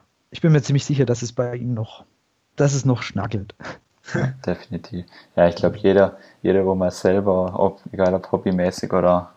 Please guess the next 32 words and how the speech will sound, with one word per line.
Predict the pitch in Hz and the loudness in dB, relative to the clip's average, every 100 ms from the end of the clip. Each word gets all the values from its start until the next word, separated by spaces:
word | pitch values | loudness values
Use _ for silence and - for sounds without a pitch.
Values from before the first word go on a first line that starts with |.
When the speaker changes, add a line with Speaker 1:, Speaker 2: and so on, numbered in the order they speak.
| _ _ - - - _ | _ _ -20 -20 -20 _
Speaker 2:
in | - 90 90 | -6 -4 -4
irgendwelchen, | 92 90 90 101 - - _ _ | -6 -6 -8 -8 -12 -16 _ _
im | - 98 | -4 -2
Amateurbereich | 90 90 - 92 92 90 | 0 0 0 -2 -2 -4
mal | 87 87 | -4 -2
Fußball | 113 - 98 | -2 2 0
<laughs> | |
gespielt | 92 - 117 113 | 0 -2 0 2
hat, | - | 4
der | - | 2
kann | 101 104 95 95 | 2 -2 -2 -4
das | - 98 104 - - | -6 -8 -10 -20 -16
ganz | - 104 - | -6 -4 -2
gut | 101 | -2
nachvollziehen, | 82 104 - 95 - - 90 | 2 2 2 -2 -2 -4 -2
was | 87 | -2
ihm | 92 | 0
da | 87 | -2
passiert | 85 92 - 90 | -4 -10 -6 -4
ist, | 90 98 | -4 -4
weil | 90 90 | -4 -2
der | 90 - | -4 0
Erste, | 104 110 - 117 - _ - _ _ _ _ _ - | 0 0 0 0 -2 _ -20 _ _ _ _ _ -12
da | 110 98 98 101 - 101 _ - | -2 -2 0 -4 -10 -16 _ -6
muss | 101 101 | -4 2
er | 98 | 0
sich | 95 101 | 2 0
eigentlich | 98 98 | 2 2
nur | 104 | 0
das | 104 | 0
Eck | 117 - | 0 2
aussuchen | 110 - 117 117 120 | 2 4 0 0 -2